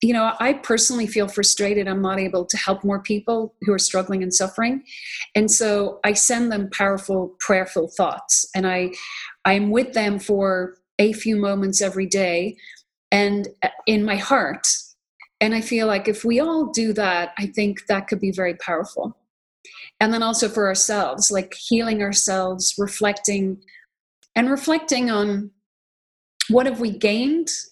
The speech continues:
as a result of covid, time with family, time to make healthy food, time to grow things,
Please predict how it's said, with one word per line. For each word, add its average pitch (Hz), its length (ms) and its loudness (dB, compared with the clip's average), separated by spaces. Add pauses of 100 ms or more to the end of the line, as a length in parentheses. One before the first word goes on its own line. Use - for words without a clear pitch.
(720)
as 214 160 2
a 233 60 2
result 214 540 0
of 208 180 -4
covid, 202 440 0
time 214 300 0
with 202 120 -4
family, 196 760 0 (440)
time 208 200 2
to 208 100 -2
make 202 240 -2
healthy 196 340 0
food, 190 540 0
time 208 240 0
to 196 100 -4
grow 196 380 0
things, 190 640 -2